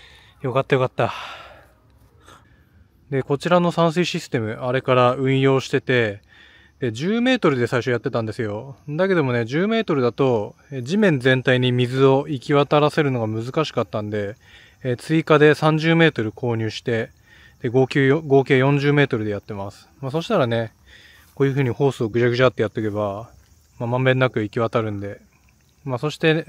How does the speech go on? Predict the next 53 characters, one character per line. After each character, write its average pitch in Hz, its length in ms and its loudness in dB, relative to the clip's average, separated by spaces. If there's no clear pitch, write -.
ま 143 360 0
あ、 - 120 -20
よ 135 140 0
う - 20 2
や 127 80 -2
く - 120 -16
完 123 200 -2
成 127 100 -4
っ 120 40 -6
て - 80 -20
感 113 160 -8
じ 107 100 -10
で 104 80 -10
す 113 100 -14
ね。 110 240 -8
ま 139 120 -2
あ、 - 20 0
な 156 100 2
ん 160 60 0
だ 170 100 2
か 190 80 4
ん 170 40 -2
だ 135 100 0
結 143 200 -4
構 120 140 -4
ね、 110 300 -6
金 120 260 -4
か 123 140 -6
か 131 100 -2
り 127 80 -2
ま 131 100 -2
し - 60 -10
た 139 100 -2
け 113 80 -4
ど 104 100 -10
も 98 120 -12
ね、 104 200 -12
ま 127 80 -14
あ、 113 60 -8
そ 135 80 -6
の 135 100 0
分、 123 300 -2
楽 123 360 -2
を 120 80 0
手 123 140 -2
に 113 80 -6
入 104 100 -4
れ 104 80 -6
た 117 120 -8
と 113 100 -10
思 110 120 -6
え - 20 -8
ば、 98 220 -10